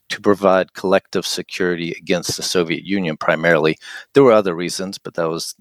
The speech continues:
the big one at the time. That's really, you know, how it started.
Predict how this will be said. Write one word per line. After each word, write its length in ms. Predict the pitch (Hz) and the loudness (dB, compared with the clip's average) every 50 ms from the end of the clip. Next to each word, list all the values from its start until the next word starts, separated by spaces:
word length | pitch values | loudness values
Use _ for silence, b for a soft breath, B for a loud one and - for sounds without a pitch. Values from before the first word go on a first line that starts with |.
| _ _ | _ _
the 80 | - 87 | -12 -6
big 220 | - 90 82 - | -6 -6 -6 -6
one 140 | 85 80 82 | -6 -6 -6
at 120 | - - | -6 -6
the 80 | - - | -8 -6
time. 380 | - - 85 85 92 95 90 _ _ _ _ _ _ _ _ _ _ _ _ _ _ _ _ _ _ | -4 -2 -2 0 -2 -4 -8 _ _ _ _ _ _ _ _ _ _ _ _ _ _ _ _ _ _
That's 300 | 120 123 135 127 - - | 0 2 2 2 2 -2
really, 300 | 123 113 107 98 92 92 _ - - - | -4 -4 -4 -6 -6 -10 _ -20 -20 -18
you 100 | 98 95 | -14 -10
know, 100 | 87 80 | -8 -8
how 220 | 80 95 95 90 85 | -6 -4 -4 -4 -4
it 100 | 73 - | -6 -8
started. 680 | - - - - - 98 95 98 90 82 80 73 78 | -10 -12 -12 -6 -2 0 2 2 2 0 -4 -6 -10